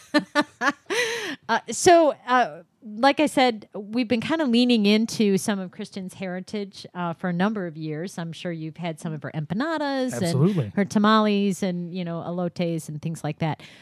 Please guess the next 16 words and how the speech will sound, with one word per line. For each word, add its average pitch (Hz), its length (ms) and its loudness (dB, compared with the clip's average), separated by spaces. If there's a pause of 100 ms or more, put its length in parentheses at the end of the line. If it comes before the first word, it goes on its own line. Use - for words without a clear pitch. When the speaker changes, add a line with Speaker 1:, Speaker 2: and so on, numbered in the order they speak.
(180)
Speaker 1:
Um, 190 240 4
so 226 240 10
we're, 220 460 8
um, 202 280 4
really 269 280 6
kinda 233 320 4
letting 220 340 4
her 196 340 4 (140)
let 208 240 0
it 196 140 -2
rip, 185 460 -2 (140)
um, 175 300 -4
if 175 180 -6
you 185 120 0
will. 180 400 4
And, 175 340 4